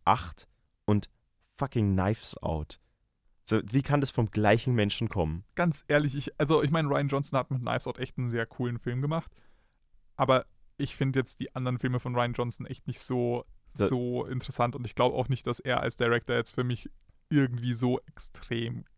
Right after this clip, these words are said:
Speaker 2: krass ist.
Speaker 1: Der, da bin ich bei dir so, aber ich find's einfach wild, wie das so, ne? Das ist so, du hast hier grad, bist grad durchgefallen und im nächsten Schuljahr hast du plötzlich nur Einsen. Das ist so.
Speaker 2: Mm, ja, das ist wie, Gottes Willen, mir kommt's grad nicht. Wie heißt der Director von Joker gleich nochmal?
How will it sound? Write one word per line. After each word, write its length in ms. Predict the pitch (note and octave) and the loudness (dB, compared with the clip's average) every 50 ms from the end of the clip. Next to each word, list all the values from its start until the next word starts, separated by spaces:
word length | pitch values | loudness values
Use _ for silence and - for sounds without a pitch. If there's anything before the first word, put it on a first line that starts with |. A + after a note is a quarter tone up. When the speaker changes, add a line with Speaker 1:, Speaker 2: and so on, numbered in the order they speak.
| _ | _
Speaker 2:
krass 340 | - - - A2+ G#2+ - - | -12 -10 -8 -8 -8 -8 -10
ist. 260 | - B2+ - - - _ _ _ _ _ _ | -12 -12 -12 -12 -16 _ _ _ _ _ _
Speaker 1:
Der, 160 | - F2+ E2+ - - - _ _ _ _ _ _ | -4 -4 -4 -4 -6 -12 _ _ _ _ _ _
da 80 | - F#2+ | -6 -4
bin 180 | D#2 D#2+ A2+ A2 | 0 2 2 2
ich 140 | F#2+ - | 2 2
bei 160 | - G#2 A#2+ G#2+ | 2 2 2 2
dir 140 | E2+ E2 | 0 -2
so, 220 | D#2+ E2+ E2 E2 - | -2 -2 -2 -2 -2
aber 180 | - E2+ E2 | -2 -2 -2
ich 120 | F#2 - - | -4 -6 -4
find's 260 | - A#2+ A#2+ A#2+ - | -4 -2 -2 -2 -2
einfach 340 | - G2 F#2 - - - - - | -4 -4 -4 -4 -6 -10 -12 -14
wild, 600 | - F2+ F2+ G2 B2+ E3 E3 G#2+ E2 - - - - | -12 -10 0 4 6 6 6 6 2 -2 -8 -12 -6
wie 140 | F2+ G2 - | -4 -4 -2
das 160 | A2 - - | -2 0 2
so, 260 | - G2+ F#2+ G2 G2 - _ _ _ _ _ _ _ _ _ | 4 4 4 4 2 -2 _ _ _ _ _ _ _ _ _
ne? 180 | - C3+ D3 C#3+ - _ _ _ _ _ _ _ | 2 2 2 2 -2 _ _ _ _ _ _ _
Das 120 | - A#2 | -4 0
ist 40 | A#2 | 2
so, 80 | B2 A#2 | 2 4
du 100 | A#2 B2 | 4 4
hast 180 | B2+ B2+ - | 4 2 2
hier 80 | - C3+ | 0 0
grad, 340 | - - A#2 A#2 G#2+ - - - - _ _ _ _ _ - - - _ _ _ _ _ - | 4 6 6 6 6 2 -4 -14 -16 _ _ _ _ _ -20 -20 -20 _ _ _ _ _ -4
bist 160 | A#2+ - - | -4 -2 2
grad 180 | - A#2+ G#2 - | 2 2 4 6
durchgefallen 800 | B2+ D3 - - - - - A#2+ A2 G#2+ G#2+ A2+ B2+ C3+ C#3 C#3+ - _ | 4 4 4 2 -2 0 4 6 8 8 6 6 2 -2 -6 -8 -8 _
und 140 | - A2 A2 | 0 2 2
im 100 | A2 A2 | 4 4
nächsten 320 | G#2+ G#2 - - - B2 | 4 2 2 0 -2 -4
Schuljahr 320 | - - B2 A#2+ A#2+ A#2 A2+ | -2 -2 0 2 2 2 0
hast 160 | A2+ - - | 0 -4 -8
du 40 | - | -6
plötzlich 380 | - A#2 G#2+ - - B2 A2+ | -4 -4 -4 -2 -2 -2 0
nur 140 | A#2 A#2 G2 | 2 2 2
Einsen. 420 | F#2+ G#2 A#2+ B2+ G#2 F2 F2 F#2 F#2 | 4 4 2 2 0 -2 -4 -6 -8
Das 140 | F2 F2 F2+ | -10 -12 -10
ist 60 | - - | -10 -8
so. 160 | F2+ F#2+ E2+ - - | -8 -8 -8 -6 -2
Speaker 2:
Mm, 240 | F3 D3+ D3+ D3 D3 | 0 2 4 4 4
ja, 80 | D#3+ | 2
das 140 | D#3 D#3 - | 2 0 -2
ist 140 | C#3+ - - | -4 -4 -2
wie, 120 | C3+ C3+ - | -2 -4 -2
Gottes 420 | - - C3 - C3+ - - - | -2 -4 -4 -2 -4 -6 -2 -2
Willen, 220 | C3+ B2 B2 A#2+ A#2+ | 0 0 0 -2 -2
mir 120 | A#2+ A#2 | -4 -6
kommt's 320 | - - - B2+ B2 - - | -4 -2 -2 -2 -2 -2 -2
grad 180 | - A#2+ - | -4 -4 -4
nicht. 160 | C3 - - | -4 -6 -2
Wie 100 | C#3 C3 | 0 0
heißt 140 | C#3+ C#3+ - | 2 0 2
der 60 | C3+ | 2
Director 360 | B2+ B2+ B2 C3 - - C3 - | 2 4 4 2 2 -2 -4 -2
von 180 | - C3 B2+ A#2 | 0 -2 0 0
Joker 280 | - A#2+ A#2+ - C3+ | 0 0 0 0 0
gleich 200 | B2 C3 C3+ - | 0 0 0 0
nochmal? 340 | D3 A#2+ - C#3 C#3+ D3+ D#3+ | -2 -2 -2 -2 -2 -2 -4